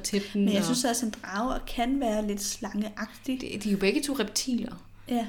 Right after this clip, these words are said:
Speaker 1: Altså, den er bare meget større. Basilisken og sla-, og dragen minder jo også om hinanden. Den har bare ikke
Speaker 2: Den har jo
Speaker 1: vinger
Speaker 2: ikke
Speaker 1: og
Speaker 2: ben
Speaker 1: ben.
Speaker 2: og ben, nej.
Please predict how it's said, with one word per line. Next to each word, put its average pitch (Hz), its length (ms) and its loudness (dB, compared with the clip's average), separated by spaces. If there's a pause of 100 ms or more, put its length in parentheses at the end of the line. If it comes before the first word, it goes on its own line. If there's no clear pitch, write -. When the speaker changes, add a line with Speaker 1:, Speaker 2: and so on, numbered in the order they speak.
(160)
Speaker 1:
Altså, 202 180 0
den 185 280 2
er 185 40 0
bare 180 480 2
meget 185 220 -2
større. 202 320 0
Basilisken 202 640 2
og 185 60 -2
sla-, - 460 -4
og - 380 -4
dragen 190 320 -2
minder 196 200 2
jo 190 140 -4
også 190 160 -2
om 196 60 0
hinanden. 180 320 -4
Den 190 120 -4
har 180 60 -8
bare 180 300 -10
ikke - 260 -12 (260)
Speaker 2:
Den 208 80 0
har 185 60 4
jo 202 40 6
Speaker 1:
vinger 202 220 6
Speaker 2:
ikke 220 260 8
Speaker 1:
og 185 80 0
Speaker 2:
ben - 20 -2
Speaker 1:
ben. 202 100 2
Speaker 2:
og 190 60 -2
ben, - 60 -4
nej. 185 220 -4